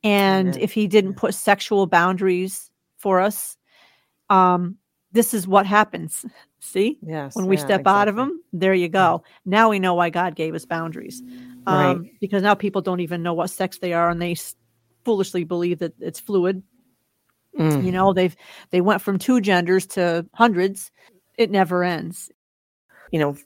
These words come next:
Speaker 2: a lot of this is just based on whatever I feel like today, especially if they feel like they're a fluid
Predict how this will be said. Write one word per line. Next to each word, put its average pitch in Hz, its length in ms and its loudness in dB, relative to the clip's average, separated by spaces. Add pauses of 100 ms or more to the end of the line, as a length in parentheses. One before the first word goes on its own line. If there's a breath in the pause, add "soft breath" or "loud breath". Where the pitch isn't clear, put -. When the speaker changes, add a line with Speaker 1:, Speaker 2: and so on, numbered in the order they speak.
Speaker 2:
a 165 120 4
lot 170 180 6
of 208 60 0
this 165 140 -6
is 143 80 -4
just 147 220 -4
based 160 240 4
on 151 180 0
whatever 147 300 0
I 143 40 0
feel 170 240 -2
like 151 180 0
today, 156 460 0
especially - 420 -6
if 156 100 -14
they 147 280 -4
feel 151 180 -6
like 143 100 -6
they're 143 160 -2
a 131 80 -4
fluid 160 580 -2